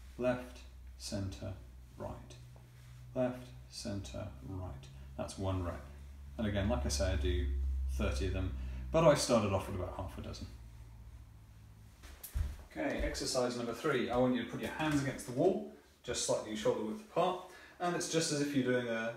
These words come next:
a lower leg stretch. So your foot, place your foot on the floor and bend your knee till you get a nice stretch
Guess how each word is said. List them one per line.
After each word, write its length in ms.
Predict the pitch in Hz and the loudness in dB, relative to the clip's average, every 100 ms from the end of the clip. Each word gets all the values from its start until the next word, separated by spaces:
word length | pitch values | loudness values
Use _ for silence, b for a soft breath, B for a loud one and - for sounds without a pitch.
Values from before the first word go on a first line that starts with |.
| 113 | -4
a 60 | |
lower 240 | 110 113 107 | 2 4 4
leg 220 | 107 107 | 2 0
stretch. 500 | - 95 - - - B B B | -2 -2 -2 -6 -12 B B B
So 200 | - - | -12 -6
your 220 | 113 110 107 | -2 0 -2
foot, 240 | - - | -4 -6
place 220 | 147 131 | -2 -2
your 100 | 113 | -4
foot 120 | - | -6
on 60 | - | -6
the 80 | 127 | -8
floor 460 | - 165 165 165 B B B | -4 2 4 4 B B B
and 200 | 165 156 | 2 4
bend 260 | 160 156 139 | 6 6 6
your 140 | 135 | 4
knee 360 | 120 120 123 127 - | 2 0 0 -2 -4
till 160 | 120 | -8
you 80 | 110 | -4
get 140 | 123 | -4
a 60 | 127 | 2
nice 260 | 139 135 - | 2 4 0
stretch 600 | - 123 123 - - | 0 2 0 0 -6